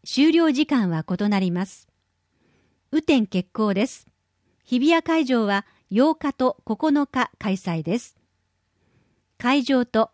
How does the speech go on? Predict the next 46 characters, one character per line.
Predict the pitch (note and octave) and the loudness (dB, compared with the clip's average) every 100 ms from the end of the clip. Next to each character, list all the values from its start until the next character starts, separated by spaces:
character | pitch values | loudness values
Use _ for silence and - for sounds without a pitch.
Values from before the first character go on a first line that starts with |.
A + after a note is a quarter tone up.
| - | -4
内 | F#3 A3 B3+ | -2 0 0
容 | A#3 | 0
で | G3+ A#3+ | -2 -4
す。 | - _ _ _ _ _ _ _ _ _ _ _ _ _ | -6 _ _ _ _ _ _ _ _ _ _ _ _ _
丸 | F#3+ G#3+ D4+ | -2 0 2
の | E4 D#4 | 2 2
内 | C#4+ C#4 C4 | 0 -4 -4
会 | B3 A3 | -2 -2
場。 | - D3 D3 - _ _ _ _ _ _ _ - | -4 -8 -8 -14 _ _ _ _ _ _ _ -4
丸 | G#3+ C4 D4 | 0 2 4
の | C#4+ | 4
内 | B3+ - F#3+ | 2 0 -2
中 | G3 - A#3+ | -2 0 0
通 | A3+ F#3+ | 0 0
り、 | D#3+ - - | -4 -8 -10
行 | F3+ A#3 D4 | 0 2 2
幸 | - C4 A#3 | 0 0 0
通 | G3 F3+ C#3 | 0 -2 -4
り。 | - _ _ _ _ _ _ _ _ - | -10 _ _ _ _ _ _ _ _ -6
有 | F#3 C#4 E4 | 2 4 4
名 | E4 E4 | 4 2
シ | E4+ | 2
ェ | D#4+ | 2
フ | C#4+ | 2
に | A3 | 2
よ | F#3+ | 2
る | F#3 F3 | 0 -2
東 | A#3 D4+ | 2 2
京 | - D#4+ | 2 0
産 | D4+ D4+ C#4 | 2 2 2
食 | D4+ C4 | 0 0
材 | A3+ F#3+ | 2 0
を | F3+ | 0
使 | - - | -4 -4
っ | A3+ _ - | -4 _ -6
た | F3+ F#3 _ _ _ | -6 -6 _ _ _
世 | - F4 | -2 -2
界 | E4+ C4+ A3+ | 2 0 2
各 | E4 - D#4 | -2 0 -2
国 | C4 G3 | 2 2
の | F#3+ | 4
料 | B3 C#4+ | 4 4
理 | G3+ | 2
の | F3 | -2
販 | E3 G3 G3 E3+ | -4 -2 -2 -2
売。 | E3 C#3+ | -4 -6